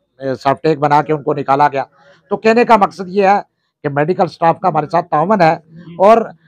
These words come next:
हम ये मानते हैं कि हमारी board medical सबटेक ही ज़रूरी है। बाकी जो document इतने सारा हमारे लिए drama जो government ने बनाया है, इसकी हम,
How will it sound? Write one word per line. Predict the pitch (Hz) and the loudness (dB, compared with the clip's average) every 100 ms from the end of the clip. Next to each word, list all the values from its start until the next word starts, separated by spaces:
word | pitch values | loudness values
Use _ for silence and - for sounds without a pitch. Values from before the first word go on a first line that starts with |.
| _ - | _ -2
हम | 196 202 | -2 2
ये | 233 | 2
मानते | 190 202 226 233 | 4 2 4 4
हैं | 226 | 4
कि | 214 | 2
हमारी | 180 180 208 208 233 _ _ _ 101 | 4 4 2 -4 -10 _ _ _ -2
board | 160 220 226 | 4 4 6
medical | 214 208 208 185 | 2 2 0 0
सबटेक | 180 151 185 185 | -2 -2 -4 -4
ही | 196 | -4
ज़रूरी | 170 156 147 131 | -2 -2 -2 -6
है। | 107 _ _ - - | -6 _ _ -20 0
बाकी | 175 185 214 | 2 2 -2
जो | 175 170 202 | -6 -2 0
document | 170 165 190 190 190 | 0 -2 -2 -4 -8
इतने | 185 190 160 | -8 -8 -2
सारा | 175 180 | 0 2
हमारे | 165 165 | 2 0
लिए | 165 170 | -2 -6
drama | 151 139 156 175 - _ _ _ - | -2 0 0 -2 -4 _ _ _ -6
जो | 156 | -2
government | 151 156 180 | -2 -2 -4
ने | |
बनाया | 170 156 185 | -2 2 2
है, | 202 | 0
इसकी | - 170 | -6 -4
हम, | 170 170 | -4 -6